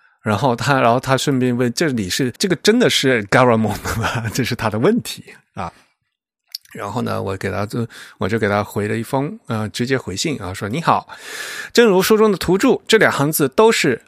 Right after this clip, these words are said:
Adobe Garamond。该字体同时配备了等高数字与旧式数字的字形，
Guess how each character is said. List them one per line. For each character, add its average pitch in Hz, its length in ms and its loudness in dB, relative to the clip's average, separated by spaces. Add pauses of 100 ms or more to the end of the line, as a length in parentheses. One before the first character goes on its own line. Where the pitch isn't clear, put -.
(120)
Adobe 131 880 0 (260)
Garamond。 90 540 -2 (1000)
该 196 240 4
字 214 200 -2
体 113 160 -6
同 147 180 -4
时 143 200 0
配 185 200 -2
备 143 200 0
了 95 160 0
等 101 180 -6
高 143 140 4
数 160 180 0
字 117 180 0 (100)
与 98 420 -8
旧 214 180 0
式 107 220 -4
数 104 260 -4
字 98 180 -10
的 87 200 -12
字 120 180 -2
形， 95 340 -6